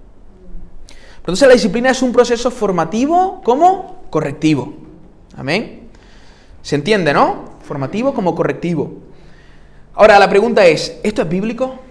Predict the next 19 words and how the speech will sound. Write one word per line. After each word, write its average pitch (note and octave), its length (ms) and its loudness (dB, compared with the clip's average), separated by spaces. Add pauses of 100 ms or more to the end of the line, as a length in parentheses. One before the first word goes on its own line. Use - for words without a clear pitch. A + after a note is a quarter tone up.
(1300)
Eh, D#3+ 180 -8
eh, - 280 -6
¿esto - 180 -4
viene A3 160 0
en G3+ 60 2
la D#3+ 80 4
Biblia? C4+ 420 0 (580)
Bueno, D#3 180 0
ahora F#3 120 6
vamos G#3 240 4
a, G3+ 160 4
a, - 320 -2
a - 20 0
dar E3+ 160 0
cinco A#3+ 380 0
pasajes A3 540 0 (400)
donde E3+ 260 0
se F3 180 -2
ven, A#3 360 -2